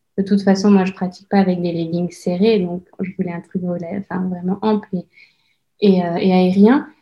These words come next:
Mais ne serait-ce que au niveau de la ceinture, tu vois,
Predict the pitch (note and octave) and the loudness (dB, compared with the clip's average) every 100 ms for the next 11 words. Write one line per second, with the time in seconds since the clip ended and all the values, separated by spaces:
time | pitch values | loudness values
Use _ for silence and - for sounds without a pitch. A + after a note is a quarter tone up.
0 | _ G#3 G3+ G3+ G3 G3 G3+ G3 G3+ A3+ | _ 8 10 10 10 8 6 6 2 2
1 | A#3 - G3+ F#3+ F#3+ _ _ - - _ | 0 2 2 2 -4 _ _ -20 -20 _
2 | _ G3+ G3+ G3 G3 F#3 F#3+ G#3 - F4+ | _ 8 10 10 6 4 2 0 0 -6
3 | - G#3 A#3+ C#4+ | -2 -2 -2 -4